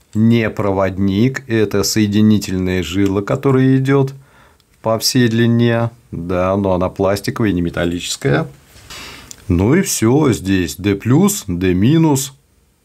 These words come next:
и синий С С,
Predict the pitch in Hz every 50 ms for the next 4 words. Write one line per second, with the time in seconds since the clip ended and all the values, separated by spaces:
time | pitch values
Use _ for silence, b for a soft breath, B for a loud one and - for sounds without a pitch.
0 | _ - - _ _ - - - - 120 135 139 127 - - - 107 107 113 113
1 | 107 98 92 90 85 78 71 - _ _ _ _ _ _ _ _ _ - - -
2 | 117 107 95 - - - - 87 85 80 71